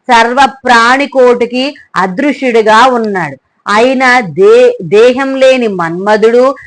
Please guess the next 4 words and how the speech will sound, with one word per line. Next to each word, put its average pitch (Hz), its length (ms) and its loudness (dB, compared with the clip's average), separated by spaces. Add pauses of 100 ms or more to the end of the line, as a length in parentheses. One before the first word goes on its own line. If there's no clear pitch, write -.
(140)
జితేంద్రియులైన 262 1080 0
మహర్షుల 214 840 -4
హృదయాలను 240 720 0
కూడా 240 480 2